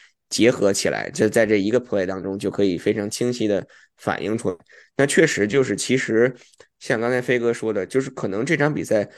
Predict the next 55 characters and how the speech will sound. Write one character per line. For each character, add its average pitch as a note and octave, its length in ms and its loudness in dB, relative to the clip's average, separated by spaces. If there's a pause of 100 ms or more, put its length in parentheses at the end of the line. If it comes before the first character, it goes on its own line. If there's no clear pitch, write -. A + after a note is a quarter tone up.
(260)
暴 D3 180 2
露 A#2 140 4
出 C3+ 80 2
的 C3+ 100 2
这 B2+ 140 -2
些 B2+ 160 -2
问 C3 200 -4
题， C#2 280 -16 (400)
从 B2 360 2
犯 D#3 300 0
规 F#3+ 240 4
的 F3 100 2
角 F2+ 200 -4
度 F#2 100 -6
而， E2+ 260 -2 (180)
而 G2 120 0
言， D2+ 340 -2 (240)
那 A#2 200 0 (160)
这 D3+ 100 2
是 - 260 -4
我 G2+ 220 0
们 E2 220 -8
自 A#2+ 120 -4
身 C3+ 320 2
可 B2+ 160 0
以 A#2 120 4
去 C3 160 -4
解 A2+ 200 -6
决 E2+ 120 -8
的 F2 100 0
问 F#2 180 -2
题。 - 280 -14
那 A2 160 -2
可 G2+ 140 -2
能 F#2+ 140 0
要 A#2+ 180 6
求 A2+ 180 4
我 G#2 100 4
们 E2 220 -4
的 G2+ 120 2
防 G#2 200 -2
守 G#2+ 100 -2
队 F#2+ 200 -2
员， C#2+ 180 -4
或 A#2 120 0
者 G2+ 80 -2
是 - 80 -10
包 B2 220 2
括 C3 100 0
我 G#2 60 -2
们 D2 100 -10
的 F2 80 -8
特 G2+ 180 -2
勤 G#2 220 -4
组， - 220 -4